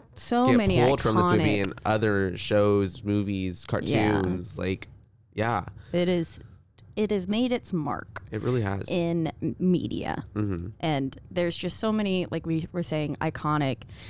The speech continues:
Speaker 1: scenes that when they happen, you're just like, "Oh, damn, there it is." Like,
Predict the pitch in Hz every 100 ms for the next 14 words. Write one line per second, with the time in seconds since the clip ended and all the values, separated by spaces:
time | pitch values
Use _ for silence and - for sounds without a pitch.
0 | - - - 247 175 156 160 - 139 -
1 | 180 165 147 160 165 156 143 143 139 -
2 | 120 - - - 202 190 170 185 190 -
3 | - - 214 214 175 175 180 185 196 180
4 | 160 - - - - 170 -